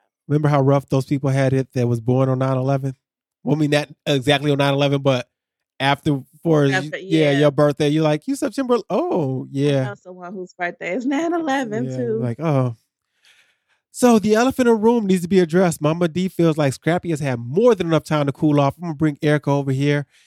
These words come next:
Speaker 1: And no, Scrappy didn't make a move. So Erica makes the first move, asks, "Can they talk?"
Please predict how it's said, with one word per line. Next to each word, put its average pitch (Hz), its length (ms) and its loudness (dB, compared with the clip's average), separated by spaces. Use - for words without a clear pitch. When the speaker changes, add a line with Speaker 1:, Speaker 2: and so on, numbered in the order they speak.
Speaker 1:
And 127 420 -2
no, 135 300 2
Scrappy 143 400 -2
didn't 131 140 -2
make 127 140 -2
a 123 40 -10
move. 123 300 -2
So 156 180 -2
Erica 214 320 -2
makes 160 200 -2
the 135 100 -8
first 131 300 0
move, 135 320 0
asks, 147 260 -4
"Can 165 140 -6
they 180 120 -2
talk?" 240 300 -4